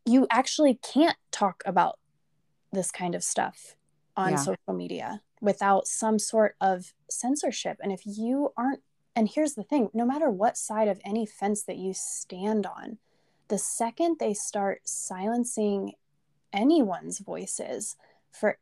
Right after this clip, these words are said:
Speaker 1: any reason, d-, isn't that a red flag? Like, why can't, what happened to freedom of speech? Why can't I have my opinion and share it publicly?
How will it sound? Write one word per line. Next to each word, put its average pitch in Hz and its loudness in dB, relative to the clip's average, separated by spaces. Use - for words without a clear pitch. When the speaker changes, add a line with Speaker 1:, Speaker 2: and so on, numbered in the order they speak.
Speaker 1:
any 247 4
reason, - -10
d-, - -6
isn't 262 -2
that 415 2
a 285 4
red 233 -2
flag? 190 -6
Like, 214 2
why 220 0
can't, 339 -2
what 254 -2
happened 330 -2
to 247 -2
freedom 226 -2
of 185 -6
speech? - -8
Why 208 -2
can't 285 -6
I 269 -4
have 226 -4
my 208 -2
opinion 180 -6
and 180 -8
share 190 -6
it - -10
publicly? - -6